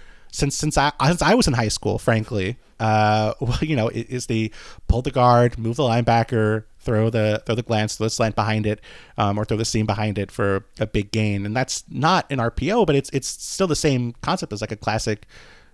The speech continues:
you know, glance R P O. Just, we're gonna move a linebacker, we're gonna p-, make the linebacker wrong, and then we're gonna either throw behind him or hand the ball off. And it's, i-, it's really interesting because, like, like you said, this is a team that has been aggressive, and they have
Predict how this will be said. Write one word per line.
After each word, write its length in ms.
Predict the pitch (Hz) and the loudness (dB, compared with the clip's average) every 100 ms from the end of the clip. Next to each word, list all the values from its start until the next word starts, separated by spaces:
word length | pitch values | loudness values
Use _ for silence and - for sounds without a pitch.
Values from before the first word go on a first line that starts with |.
| - | -6
you 80 | 151 | -2
know, 160 | 104 110 | -2 -4
glance 260 | - 110 123 | -4 -2 0
R 120 | 117 | -2
P 120 | - 175 | 0 2
O. 120 | 170 | 2
Just, 200 | 110 - | -2 -6
we're 140 | 107 | -4
gonna 140 | 110 104 | -2 -2
move 140 | 113 | 0
a 40 | 143 | 2
linebacker, 580 | 123 113 107 113 123 135 | 2 2 0 0 -2 -2
we're 120 | 113 | -6
gonna 200 | 107 104 | -4 -4
p-, 180 | 101 - - | -6 -12 -8
make 160 | 113 120 | -8 -4
the 80 | |
linebacker 360 | 117 117 120 110 | -2 0 0 0
wrong, 280 | 107 98 143 | 0 0 0
and 80 | 117 | -2
then 80 | |
we're 80 | 101 | -2
gonna 200 | 107 107 - | -2 -4 -4
either 160 | 113 | -4
throw 160 | 117 107 | 2 2
behind 300 | 127 123 131 | 2 0 0
him 80 | 127 | 0
or 40 | |
hand 180 | 120 135 | 0 -2
the 40 | |
ball 200 | 131 131 | 2 2
off. 320 | 170 185 - - | 2 0 -6 -10
And 320 | 110 107 101 101 - - _ _ _ - | -4 -4 -4 -8 -16 -20 _ _ _ 0
it's, 360 | 139 - - - - - - - - - - - | 0 0 -8 -10 -20 -20 -20 -20 -20 -20 -20 -16
i-, 220 | - 170 - | -8 -6 -2
it's 220 | 165 117 | -2 -2
really 320 | 123 220 233 | 0 2 2
interesting 760 | - 156 165 - 139 110 110 104 | 2 0 0 -2 0 -2 -4 -8
because, 380 | 131 - 165 - | -10 -2 -2 2
like, 220 | 143 - | 0 0
like 160 | 131 123 | -6 -4
you 80 | 120 | -4
said, 360 | - 139 107 - _ _ _ _ | 2 2 0 -10 _ _ _ _
this 220 | 127 156 | -4 -2
is 100 | 147 | 0
a 80 | 156 | 0
team 220 | 156 160 | 2 2
that 100 | 151 | 0
has 320 | - 127 160 | -2 -4 -4
been 140 | - 117 | -4 -8
aggressive, 440 | 95 98 - - | -6 -10 -10 -8
and 160 | 127 135 | -6 -2
they 80 | 160 | -2
have 440 | 190 269 226 - | -2 -2 -2 -6